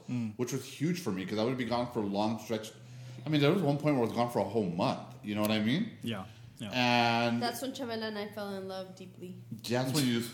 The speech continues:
Speaker 2: yeah, basically stole her from me.
Speaker 3: You
Speaker 2: Uh,
Speaker 3: left her.
Speaker 2: Yeah, I, I gotta say this experience has, I mean, it's not over yet. We still got a month. You know, there, a lot can happen in a <laughs> month.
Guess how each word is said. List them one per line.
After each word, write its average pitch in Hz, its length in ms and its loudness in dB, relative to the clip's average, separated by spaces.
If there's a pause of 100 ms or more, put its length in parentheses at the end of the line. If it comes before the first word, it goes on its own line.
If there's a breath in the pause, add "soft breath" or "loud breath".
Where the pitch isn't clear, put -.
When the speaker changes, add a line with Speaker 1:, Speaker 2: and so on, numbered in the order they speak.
(160)
Speaker 2:
yeah, 160 200 4
basically 113 400 -2
stole 143 360 0
her 113 120 2
from 92 240 -4
me. 90 260 0 (640 loud breath)
Speaker 3:
You 120 60 0
Speaker 2:
Uh, - 20 4
Speaker 3:
left 123 440 4
her. 180 160 -8 (280)
Speaker 2:
Yeah, 135 640 4
I, 190 500 2
I 151 80 2
gotta 185 220 4
say 180 160 4
this 180 160 0
experience 156 560 2
has, 131 400 0 (160)
I 135 120 2
mean, 135 160 0
it's 131 140 -4
not 135 140 4
over 151 200 4
yet. 127 200 4
We 139 60 2
still 135 160 -2
got 131 120 4
a 117 60 6
month. 120 340 2 (160)
You 123 120 -8
know, 101 180 2
there, 101 120 -2 (180)
a 90 80 -8
lot 107 220 0
can 135 100 -4
happen 127 240 -2
in 120 80 -4
a 110 40 -2
<laughs> 104 120 0
month. 233 200 2